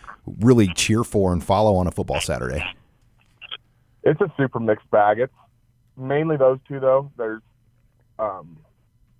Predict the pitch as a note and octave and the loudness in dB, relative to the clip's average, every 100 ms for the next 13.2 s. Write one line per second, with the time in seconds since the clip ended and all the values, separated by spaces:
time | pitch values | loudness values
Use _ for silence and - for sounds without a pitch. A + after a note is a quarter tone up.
0 | _ B2+ B2 - A#2+ A#2 A#2 A2+ A2+ A2 | _ -2 -2 -2 -14 -4 -2 -2 -4 -2
1 | G#2+ A2 G#2+ G#2+ G#2 G#2 G#2 _ G#2+ G#2 | -4 -8 -14 -8 -4 -4 -6 _ -12 -8
2 | G2+ G2+ G2 G2+ G2+ _ _ _ _ - | -10 -10 -20 _ _ _ _ _ _ -20
3 | G#2+ G#2+ G#2 - A#2+ A2 G#2+ A2+ G#2+ G#2+ | -20 -20 -16 -4 -2 -2 -2 2 2 2
4 | G#2+ A2 G#2+ G#2 G#2 - A2 G#2+ G2+ G2+ | 0 2 2 0 -6 -8 -4 0 4 4
5 | G2+ G2 G2+ E2 E2 - _ _ _ _ | 4 2 -2 -6 -8 -8 _ _ _ _
6 | _ _ _ - - _ _ _ _ _ | _ _ _ -20 -20 _ _ _ _ _
7 | _ _ _ _ _ _ - B2 B2+ C3 | _ _ _ _ _ _ -6 -2 -2 0
8 | B2 A#2 A2+ A#2+ A#2 G#2 A2 A2 A2+ A2 | 0 -2 0 4 4 4 0 -2 -8 -20
9 | _ _ B2+ C3 C3 - B2 B2+ B2 B2 | _ _ -8 -6 -6 -10 -4 -2 -2 -4
10 | B2 B2 B2 B2 A#2+ C3 A2+ A2+ A#2 A2+ | -4 2 2 2 0 -2 -4 -6 -4 0
11 | A2+ A2+ A2+ A2 A2 A2 - A#2 A2 A#2+ | 2 0 -2 -4 -4 -10 -8 -8 -8 -10
12 | A2+ A2 G#2+ G#2+ G#2+ A2+ G#2 G2+ G2+ - | -12 -10 -10 -8 -4 0 4 2 0 -6
13 | G2 F2+ | -6 -6